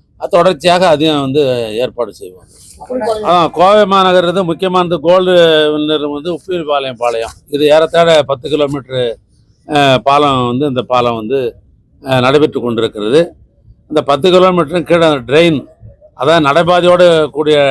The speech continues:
ட்ரெயின் வந்து ஒண்ணு புள்ளி அஞ்சு மீட்டரு, அதாவது அது ஒரு பக்கம் பணிகள் நடைபெற்று கொண்டிருக்கிறது. இதுல எட்டு இடங்கள்ல வந்து இறங்கு பாலம், ஏறு பாலம் வந்து, ஆம், அந்த பணிகள்ல வந்து ஒரு பாலம் வந்து இறங்க பாலம் வந்து நீதிமன்றத்தில் இருக்குது.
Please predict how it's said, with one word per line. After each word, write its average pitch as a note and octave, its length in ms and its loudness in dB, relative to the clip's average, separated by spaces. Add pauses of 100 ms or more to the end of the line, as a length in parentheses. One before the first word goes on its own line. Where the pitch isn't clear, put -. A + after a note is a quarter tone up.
(240)
ட்ரெயின் D3 220 0
வந்து D3 420 -2
ஒண்ணு E3+ 100 -6
புள்ளி D3 260 -4
அஞ்சு C3+ 220 -2
மீட்டரு, B2+ 400 -4 (320)
அதாவது C3+ 240 0
அது D#3+ 80 4
ஒரு D#3 160 2
பக்கம் D3 480 -2 (500)
பணிகள் D3 300 2
நடைபெற்று B2+ 400 -2
கொண்டிருக்கிறது. A2+ 720 -2 (460)
இதுல D#3+ 380 2
எட்டு D#3+ 320 2
இடங்கள்ல F#3+ 460 2
வந்து E3 200 0
இறங்கு F3 300 0
பாலம், D3+ 280 0
ஏறு D3 260 0
பாலம் C3+ 220 -2
வந்து, C3 400 -2 (500)
ஆம், A#2 920 -2 (400)
அந்த C#3+ 300 -2
பணிகள்ல D#3+ 420 2
வந்து E3 440 0 (580)
ஒரு F#3 520 4
பாலம் E3 760 0
வந்து D3 500 -2
இறங்க D#3+ 240 -2
பாலம் C#3+ 280 -4
வந்து C3 560 -2
நீதிமன்றத்தில் C3+ 600 -2
இருக்குது. G#2+ 320 -12